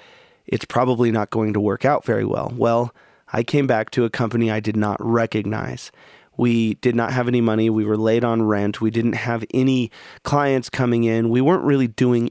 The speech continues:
anything of worth. And all of a sudden, I get the knock at the door. I mean, this is a <laughs> reoccurring thing, these infamous knocks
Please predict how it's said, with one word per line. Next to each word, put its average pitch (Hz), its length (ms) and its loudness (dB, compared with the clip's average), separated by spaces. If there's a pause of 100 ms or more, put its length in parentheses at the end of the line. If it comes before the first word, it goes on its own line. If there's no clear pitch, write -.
anything 110 500 -2 (100)
of 110 140 -10
worth. 107 480 -6 (760)
And 107 120 0
all 117 200 2
of 135 60 4
a 147 60 2
sudden, 113 520 0
I 120 140 0
get 113 200 -4
the - 80 0
knock 110 340 0
at 120 100 -4
the 135 80 0
door. 147 440 2
I - 100 -2
mean, 113 160 0
this 117 160 0
is 123 140 -2
a 135 60 2
<laughs> 113 120 -4
reoccurring 131 640 -2
thing, 131 400 0 (440)
these 117 260 0 (500)
infamous 143 640 2
knocks 131 640 0